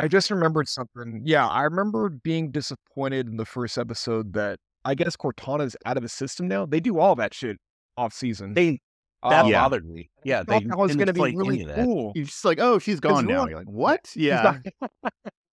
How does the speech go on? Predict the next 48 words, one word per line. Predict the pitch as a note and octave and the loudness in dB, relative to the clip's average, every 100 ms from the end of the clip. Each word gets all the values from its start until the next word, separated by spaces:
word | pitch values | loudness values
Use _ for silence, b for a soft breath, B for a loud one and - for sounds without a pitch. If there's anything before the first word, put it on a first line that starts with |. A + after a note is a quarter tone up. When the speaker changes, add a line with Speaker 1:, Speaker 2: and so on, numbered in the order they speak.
| _ - | _ -6
Speaker 1:
'Cause | G3 G#3+ | -4 0
Ron, | C4+ C4 | 4 4
Speaker 2:
That's | A3+ | 4
Speaker 1:
there | |
Speaker 2:
when | F#3+ | 4
Speaker 1:
was | |
Speaker 2:
he | F3 | 2
Speaker 1:
a | |
Speaker 2:
became, | E3 C4+ | 2 2
Speaker 1:
chance | C#4 | 4
Speaker 2:
like, | D3 C3 | 4 4
Speaker 1:
that | F#3+ F#3 | 2 2
if, | F#3+ A#2 _ _ _ - _ _ - | -4 -6 _ _ _ -14 _ _ -4
yeah, | A#3+ C#4 B3+ C3 | 0 4 4 4
if | D3+ D#3 | 0 -4
she, | - A#3+ A#3+ | -4 -2 -2
if | F3+ E3 | -2 -4
she | A#3+ A#3 | -4 -2
takes | A3+ A3+ - | 0 0 -2
over | G#3 G3 | -2 -4
his | F3 B2+ | -6 -2
body | C#3+ C#3+ C#3+ C3+ | 2 2 2 -2
and | B2+ | -2
is | A#2+ | -4
controlling | - A2+ D#3 C3+ A2+ | -6 -6 -4 -2 -4
or | |
whatever, | G#2+ G#2 G#2 | -4 -6 -6
which | A#2+ | -8
is | - | -6
kinda | D#3+ G#2+ | -6 -4
weird, | G#2+ G2+ G#2 _ _ _ | -4 -6 -8 _ _ _
but | F3 D#3+ | -2 0
then | F#3+ F3 | 0 2
maybe | F#3 F#3+ | 0 0
he | G3 | -4
wouldn't | F#3+ C#4 A3+ | -2 -2 -2
take | D#3 | -4
off | B2 A2+ | -2 -4
his | A2 A2 | -6 -8
helmet. | A2+ G#2+ - - | -8 -8 -14 -8
Maybe | E3+ F#3+ | -2 -2
he | G3 | -2
really | F3+ G3+ G3+ | -4 -4 -2
would | F#3+ G#3 | -2 -2
be, | D#3+ | -2
like, | B2+ A#2+ A2 | 0 -2 -2
the | B2+ B2 | -4 -2
actual | A#2 - A#2 | -4 -8 -10